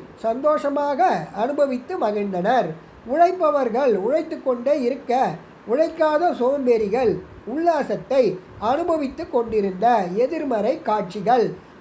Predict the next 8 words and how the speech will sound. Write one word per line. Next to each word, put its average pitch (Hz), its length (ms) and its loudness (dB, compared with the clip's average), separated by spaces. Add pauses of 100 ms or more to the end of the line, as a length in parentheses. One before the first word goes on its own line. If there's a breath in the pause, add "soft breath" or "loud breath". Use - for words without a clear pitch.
(140)
அடிமாடுகளாய் 247 960 2 (300)
உழன்று 320 580 0
திரிந்த 247 400 -2 (140)
அந்த 254 200 -2
நாட்டு 254 340 -2
மக்கள் 208 520 -2 (380)
நிச்சயமாக 311 680 0
தங்களுக்கு 294 720 -2